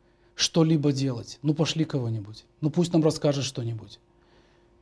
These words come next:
И это событие открывает для меня удивительную глубину, что получается, что со мною было так плохо, что пришлось главврача вызывать. Что моя человеческая история была настолько катастрофична,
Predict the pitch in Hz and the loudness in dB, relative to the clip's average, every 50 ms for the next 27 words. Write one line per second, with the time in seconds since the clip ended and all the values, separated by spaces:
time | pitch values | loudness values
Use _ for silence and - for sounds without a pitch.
0 | _ _ _ _ _ _ _ _ _ _ _ _ _ _ _ _ _ - 165 170 | _ _ _ _ _ _ _ _ _ _ _ _ _ _ _ _ _ 2 4 4
1 | 170 175 165 - 170 156 190 196 170 190 175 175 175 151 - - - 175 160 175 | 4 4 0 0 0 2 0 2 4 4 4 4 2 -2 -6 0 0 2 4 4
2 | 180 170 156 151 156 151 165 170 165 165 170 156 127 135 151 147 160 190 175 - | 4 2 2 2 0 2 2 2 2 2 2 0 2 2 2 2 2 0 0 0
3 | 175 160 160 156 151 143 147 147 143 160 165 156 143 - - 127 - 147 143 147 | 0 2 2 2 2 4 2 2 2 2 4 2 2 2 -2 -6 -6 -4 -4 -2
4 | 143 - 180 185 185 175 - 151 - - - 139 - 156 147 151 160 185 180 165 | -2 -2 0 0 0 -2 -2 -6 -8 -8 -8 -6 -2 0 2 2 2 4 4 4
5 | 147 135 156 175 151 135 - - 170 175 185 180 - - - 202 196 170 147 - | 4 4 4 4 4 2 0 0 0 0 0 0 -4 -6 -2 2 2 2 2 2
6 | - 117 - - 147 131 139 127 - 156 156 147 139 139 143 139 131 131 139 131 | -2 -8 -8 -8 -8 -6 -6 -6 -2 0 0 0 2 2 2 2 2 0 -2 -4
7 | - 139 123 113 113 113 113 113 113 110 - - _ _ _ _ _ _ _ _ | -4 -6 -6 -6 -8 -8 -10 -12 -14 -16 -20 -20 _ _ _ _ _ _ _ _
8 | - - _ - - _ - - - 170 160 160 160 170 185 185 185 180 - - | -20 -20 _ -20 -20 _ -14 -4 0 2 4 6 6 6 4 4 2 0 -4 -10
9 | - _ - - - _ _ _ _ - - 170 160 165 151 151 196 185 - 175 | -18 _ -20 -20 -20 _ _ _ _ -2 2 4 4 4 4 4 2 0 0 -2
10 | 139 - - - 147 139 135 135 135 - - - - - - 190 180 170 160 151 | -4 -4 -4 -2 -2 -2 -2 -4 -6 -6 -4 -4 -6 -4 -2 0 0 2 2 2
11 | 147 143 156 156 160 151 151 147 - - - _ - 180 170 165 156 - - 139 | 2 2 2 2 4 2 2 0 -2 -6 -8 _ 2 2 4 4 2 0 -4 -6
12 | 120 - - - 156 156 - 160 139 143 - - 143 117 - - 202 202 - - | -6 -2 0 0 0 2 2 0 -2 -2 -4 -6 -6 -4 -4 -6 -6 -6 -6 -6
13 | - 139 113 | -6 -8 -8